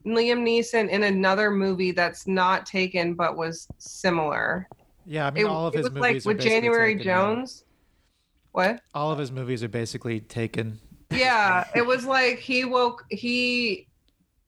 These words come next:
Speaker 1: he had gotten to Europe, or he got to Germany with his wife or something, and then he got kidnapped and was trying to get back to his life, and she was pretending she didn't know him, and then he was trying to figure out the mystery of, like, what happened to him.
Speaker 2: Yes.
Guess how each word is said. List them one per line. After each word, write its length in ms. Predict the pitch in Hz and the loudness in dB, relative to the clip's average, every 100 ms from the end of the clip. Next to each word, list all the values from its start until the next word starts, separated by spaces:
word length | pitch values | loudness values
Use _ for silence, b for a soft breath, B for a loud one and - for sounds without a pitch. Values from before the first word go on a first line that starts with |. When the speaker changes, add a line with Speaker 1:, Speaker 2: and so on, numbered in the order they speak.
| _ _ _ | _ _ _
Speaker 1:
he 260 | 208 233 254 | -6 0 2
had 180 | 254 220 | 2 2
gotten 300 | 233 220 220 | 2 2 0
to 120 | 233 | -2
Europe, 580 | 208 208 220 220 220 220 | -2 2 2 4 2 2
or 160 | 208 202 | 2 2
he 100 | 226 | 2
got 200 | 240 240 | 0 0
to 100 | 240 | -4
Germany 420 | 196 208 220 214 | -2 0 2 2
with 120 | 214 | 2
his 120 | 208 185 | 0 0
wife 300 | 180 190 196 | 2 2 0
or 60 | |
something, 460 | 202 196 196 202 190 | 0 0 0 0 2
and 100 | 190 | 2
then 180 | 185 180 | 2 2
he 100 | 196 | 2
got 240 | 190 175 | 2 0
kidnapped 560 | - 196 196 190 190 185 | -2 -2 2 2 2 0
and 320 | 185 175 165 b b b b | -2 -2 -6 b b b b
was 140 | 190 196 | -4 -2
trying 220 | - 202 | 2 2
to 40 | 202 | 2
get 140 | 202 | 2
back 200 | 190 190 | 2 2
to 60 | 202 | -2
his 120 | 175 | 0
life, 260 | 175 185 | 2 2
and 100 | 190 | 0
she 100 | 190 | -2
was 80 | 180 | -2
pretending 440 | - 185 185 180 180 | -4 -2 0 0 -2
she 140 | - | 0
didn't 180 | 185 170 | 0 0
know 200 | 156 170 | 0 0
him, 300 | 208 214 214 | 0 0 2
and 100 | 185 | 2
then 100 | 170 | 0
he 100 | 196 | 0
was 140 | 175 | -2
trying 200 | 170 165 | -2 -2
to 60 | 165 | 0
figure 160 | 175 165 | 0 0
out 100 | 165 | -2
the 40 | |
mystery 380 | 156 165 165 170 | -2 -4 -2 -2
of, 100 | 160 | -2
like, 220 | 160 160 - | -2 -4 -2
what 140 | 160 | -4
happened 380 | 160 147 147 180 | -2 -4 -2 -4
to 100 | 196 | -4
him. 200 | 196 196 | -4 -4
Speaker 2:
Yes. 460 | 190 - - - | -6 -12 -20 -20